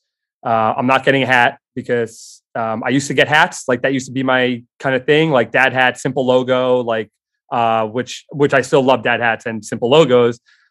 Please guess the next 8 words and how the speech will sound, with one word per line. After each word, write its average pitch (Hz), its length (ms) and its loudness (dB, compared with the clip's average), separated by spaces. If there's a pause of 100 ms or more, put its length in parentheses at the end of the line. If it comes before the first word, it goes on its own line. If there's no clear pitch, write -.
Um, 117 300 -2 (220)
but 139 240 0 (280)
it's, 143 380 -4 (320)
um, 120 360 -4 (120)
not, 156 300 -4
I, 160 100 0
it's, - 380 -4
it's - 220 -8